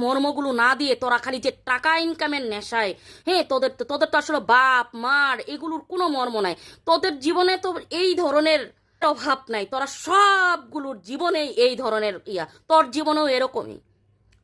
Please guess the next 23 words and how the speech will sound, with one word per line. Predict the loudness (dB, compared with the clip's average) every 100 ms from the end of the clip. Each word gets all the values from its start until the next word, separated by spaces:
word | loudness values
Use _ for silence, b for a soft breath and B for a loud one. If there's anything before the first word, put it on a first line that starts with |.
| -2
তোর | 0 0 -2
জীবনেও | -2 0 0
তোর | -2 0 0
মারও | 0 0 0
এরকমই। | 0 0 -2 -4 -8 b b b _
তাইলে | -2 -2 -2 0
এই | 0
যে | 0 -2
তোদের | -2 -4 -4
যে | -8 -6
জীবনে | -4 -2 -2
এরকম, | -2 0 -2 -4 B B B -4 0
এইভাবে | 2 2 0
তোদের | -2 -4 -4
যে | -10 _ _ _ -14
মায়া | -2 0 2 0
দয়া | -2 -2 -2
নাই, | -4 -8 -14 _ _ _ -6
তোরা | -2 0
এরকম | 2 2 0 -2 -4
কেন? | -4 -6 -4
তোরা | -2 -2
এরকম | -2